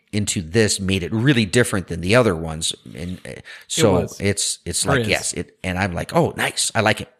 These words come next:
Speaker 1: So I do like that, uh, worker placement mechanic in this game.
Speaker 2: Now, I would say it's a little light on the worker placement. I mean, it's worker placement. Yeah, there's spots, you're taking actions. I think it's a little light on the worker placement.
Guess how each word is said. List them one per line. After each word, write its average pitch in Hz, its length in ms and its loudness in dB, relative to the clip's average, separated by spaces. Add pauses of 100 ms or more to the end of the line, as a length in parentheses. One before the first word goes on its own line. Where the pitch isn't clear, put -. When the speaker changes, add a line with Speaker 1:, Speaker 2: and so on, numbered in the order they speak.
Speaker 1:
So 107 180 2 (320)
I 135 80 4
do 131 180 4
like 117 220 4
that, 95 260 2
uh, 92 160 -2
worker 95 240 -4
placement 87 440 -4
mechanic 80 680 -8
in 85 160 -4
this 76 180 -6
game. - 220 -10 (1300)
Speaker 2:
Now, 202 180 2
I 202 80 6
would 254 200 2
say 165 260 2
it's 127 120 -2
a 127 40 0
little 113 480 0
light 101 420 -12 (140)
on 101 140 -10
the 92 80 -12
worker 95 320 -10
placement. 110 520 -10
I 202 60 -8
mean, 226 220 -10 (600)
it's - 200 0
worker 202 300 4
placement. 101 400 -2
Yeah, 113 240 0
there's 143 240 2
spots, 151 560 2
you're 131 160 -2
taking 131 440 -2
actions. 120 540 -4
I - 180 0
think 247 220 2
it's - 120 0
a 190 60 6
little 139 320 4
light 127 320 -4
on 190 120 -2
the 185 60 -2
worker 185 260 -2
placement. 190 440 -2